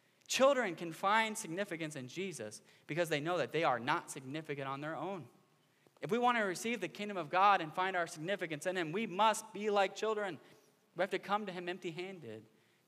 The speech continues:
ready to just sit in his lap and enjoy his blessings. And we must know that we're not significant on our own. We have nothing to bring to the table. As Romans three twenty-three says, we've all sinned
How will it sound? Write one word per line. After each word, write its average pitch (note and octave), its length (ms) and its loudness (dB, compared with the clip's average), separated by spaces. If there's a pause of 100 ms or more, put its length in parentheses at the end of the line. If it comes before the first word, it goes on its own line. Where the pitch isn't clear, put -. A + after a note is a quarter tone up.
(120)
ready F#3+ 220 0
to D#3 140 -8
just C#3+ 260 -10
sit G3 180 -6
in E3+ 120 -4
his F3 180 -6
lap A#2+ 380 -4
and C3 120 -12
enjoy B2+ 360 -8
his C3 160 -14
blessings. - 600 -14 (1300)
And C#3 80 -6
we D3+ 60 0
must F3+ 320 -2
know D#3+ 260 0
that C#3+ 180 -2
we're C3+ 100 -6
not C3+ 440 -8
significant B2+ 540 -10
on G#2+ 100 -10
our G#2+ 140 -10 (100)
own. D3 300 -6 (1120)
We D3+ 100 2
have D3 100 2
nothing C#3+ 680 -2
to C3 120 -8
bring C3 340 -8 (580)
to B2+ 100 -8
the A2 80 -16
table. B2 420 -8 (840)
As C3 160 -4
Romans F3 260 0
three E3 220 -4
twenty-three C#3+ 460 -8
says, C3 200 -8
we've C3 140 -6
all D3+ 320 0
sinned B2+ 560 -10